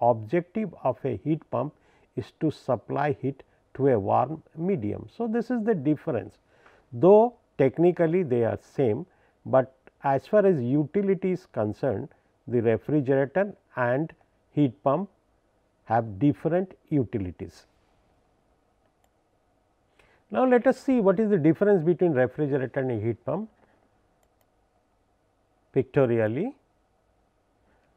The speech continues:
Now, here the refrigerator, it takes up heat from a refrigerated space which is cold at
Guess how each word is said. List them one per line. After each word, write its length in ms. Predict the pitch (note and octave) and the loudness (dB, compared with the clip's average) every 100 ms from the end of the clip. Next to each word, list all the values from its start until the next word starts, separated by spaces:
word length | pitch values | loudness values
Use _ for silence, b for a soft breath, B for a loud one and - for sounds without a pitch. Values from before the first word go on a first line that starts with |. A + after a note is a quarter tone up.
| _ _ - | _ _ -10
Now, 220 | C3+ C3+ | -2 0
here 480 | A#2 G#3+ C4 G3 A#3+ _ _ _ _ _ _ _ _ _ _ _ - | 0 2 6 4 4 _ _ _ _ _ _ _ _ _ _ _ -12
the 160 | A#2+ C#3+ | 0 2
refrigerator, 960 | C3+ C#3 G#3+ B3+ G#3+ D#3 A#2 - E3 - _ _ _ _ _ _ _ _ _ _ _ _ _ _ - | 4 4 2 2 4 4 4 0 -4 -4 _ _ _ _ _ _ _ _ _ _ _ _ _ _ -4
it 200 | C#3 - - | -4 -4 0
takes 340 | E3 F#3 - B3 | 2 2 2 0
up 140 | A#3+ - _ _ _ | 0 -6 _ _ _
heat 460 | _ D#3+ F3+ B2+ - _ _ _ _ _ - | _ 2 2 2 -6 _ _ _ _ _ 0
from 220 | D3 D3 | 2 4
a 80 | B2 | 2
refrigerated 920 | G#2+ B2+ - G#3+ E3+ D#3+ C#3+ D#3 - | 2 0 0 -2 0 -2 -2 -4 -8
space 540 | - - A#2+ B2 - - | -14 -4 -2 -2 -6 -12
which 160 | A2 | -8
is 180 | B2 - _ | -8 -8 _
cold 400 | - C#3 G2 B2 - _ _ _ _ _ _ _ _ _ _ - | -2 0 0 -2 -8 _ _ _ _ _ _ _ _ _ _ -2
at 180 | A#2+ | -2